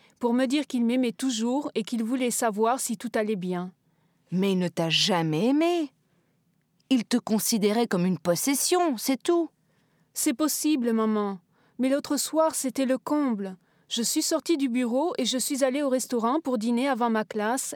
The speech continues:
Speaker 1: et
Speaker 2: Mais avec qui est-ce que tu as dîné ? Tu n'as pas dîné seule ?
Speaker 1: Non, maman, j'ai dîné avec Marie-Thérèse et Julie.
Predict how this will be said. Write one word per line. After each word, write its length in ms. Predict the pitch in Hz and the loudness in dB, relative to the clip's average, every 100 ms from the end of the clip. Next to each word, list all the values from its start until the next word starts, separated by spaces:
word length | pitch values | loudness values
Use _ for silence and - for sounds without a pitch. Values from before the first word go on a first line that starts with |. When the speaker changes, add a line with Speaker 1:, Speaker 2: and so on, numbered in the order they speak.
| - | -2
Speaker 1:
et 240 | 226 226 _ _ | -2 -2 _ _
Speaker 2:
Mais 120 | 226 - _ - | 0 0 _ -2
avec 300 | 214 220 - | 0 0 -2
qui 140 | 320 | 0
est-ce 180 | 381 - | 2 2
que 100 | 254 | -2
tu 240 | - - 247 | -2 2 2
as 140 | 254 | 2
dîné ? 480 | 190 202 165 139 139 _ _ _ _ _ _ _ _ _ _ - | 2 2 2 0 -4 _ _ _ _ _ _ _ _ _ _ -4
Tu 100 | 208 | 0
n'as 100 | 208 | 2
pas 140 | 233 | 2
dîné 220 | 208 226 226 | 4 2 2
seule ? 320 | - 247 381 440 _ _ _ _ _ _ - | 2 2 0 -4 _ _ _ _ _ _ -4
Speaker 1:
Non, 300 | 226 240 311 | 0 2 2
maman, 400 | 277 233 208 196 | 2 2 0 -2
j'ai 180 | 202 214 | -2 -4
dîné 260 | 233 262 | -2 0
avec 220 | 294 240 233 | 0 -2 0
Marie-Thérèse 760 | 240 254 269 240 220 254 226 | 0 0 -2 0 2 0 0
et 60 | 226 | -2
Julie. 440 | 196 202 175 175 | -2 -4 -4 -6